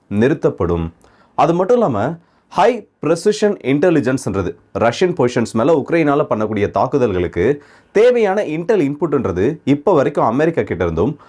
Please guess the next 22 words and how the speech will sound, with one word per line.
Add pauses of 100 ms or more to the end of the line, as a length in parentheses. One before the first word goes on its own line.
(180)
பிரிட்டன்
கிட்ட
இருந்தும்,
இன்னும்
சில
நாடுகள்
கிட்ட
இருந்தும்
தான்
போயிட்டு
இருக்கு. (260)
அதுல (140)
அமெரிக்கா
சார்புல
இருந்து
என்ன
விதமான
உதவிகள்
எல்லாம்
வருதோ, (340)
எல்லாமே
நிறுத்தப்படும்னு